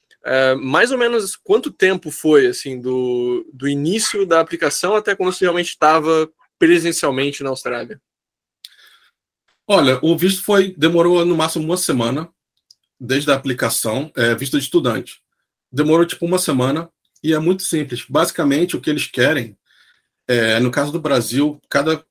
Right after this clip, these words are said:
Speaker 2: país eles categorizam, né, eles colocam uma categoria de risco, né,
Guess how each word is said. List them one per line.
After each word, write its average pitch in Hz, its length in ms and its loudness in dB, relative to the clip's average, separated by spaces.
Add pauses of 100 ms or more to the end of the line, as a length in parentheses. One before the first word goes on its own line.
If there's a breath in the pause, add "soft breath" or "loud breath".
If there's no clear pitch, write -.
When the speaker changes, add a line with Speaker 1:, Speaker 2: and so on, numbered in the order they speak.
Speaker 2:
país 147 280 0
eles 156 180 -4
categorizam, 147 720 -4
né, 143 140 -2
eles 123 120 -2
colocam 135 260 -2
uma 143 120 -2
categoria 139 680 -2
de 127 120 -4
risco, 123 420 -2
né, 107 160 -4